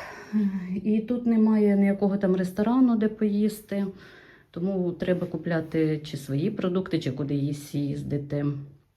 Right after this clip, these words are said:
Зараз ми біля рецепції.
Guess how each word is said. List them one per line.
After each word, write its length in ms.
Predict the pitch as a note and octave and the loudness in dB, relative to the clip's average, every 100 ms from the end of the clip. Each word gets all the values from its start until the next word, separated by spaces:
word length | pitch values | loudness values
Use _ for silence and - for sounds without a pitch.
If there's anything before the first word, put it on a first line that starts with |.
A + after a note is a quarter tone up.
| _ _ _ _ _ - - - - - - - - - - - - - - - - - - | _ _ _ _ _ -20 -20 -20 -20 -20 -20 -20 -20 -20 -18 -20 -20 -20 -18 -18 -18 -8 6
Зараз 440 | F#3+ F#3+ F3+ - | 10 10 10 8
ми 380 | E3+ F3+ E3+ D#3+ | 8 8 8 6
біля 380 | E3 E3 E3 E3 | 4 6 6 6
рецепції. 1000 | E3+ - G#3 G#3+ - - G#3 G3+ G3 | 4 6 8 8 6 4 6 8 6